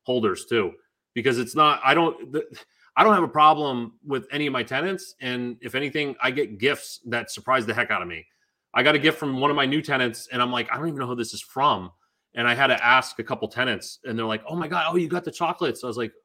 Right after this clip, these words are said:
"Oh, is that from you? Oh, thank you so much." You know, I didn't get that from private market.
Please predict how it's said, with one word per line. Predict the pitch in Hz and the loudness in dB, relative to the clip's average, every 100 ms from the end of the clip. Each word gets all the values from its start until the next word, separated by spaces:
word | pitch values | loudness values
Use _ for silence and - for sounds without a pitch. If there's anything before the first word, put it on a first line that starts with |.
| - | -10
"Oh, | 180 | -8
is | 175 | -6
that | 180 | -4
from | 180 | -2
you? | 175 220 190 131 | 0 2 0 -2
Oh, | 131 | -8
thank | - 175 | -8 -6
you | 185 | -6
so | - 160 170 | -6 -4 -2
much." | 170 196 - - | 2 0 0 -2
You | |
know, | 123 147 - - - | -2 -2 -6 -8 6
I | |
didn't | 330 240 | 8 8
get | 254 | 6
that | 240 220 | 0 -2
from | 202 | -2
private | 202 226 214 196 | 2 2 2 2
market. | 214 220 254 | 2 0 -6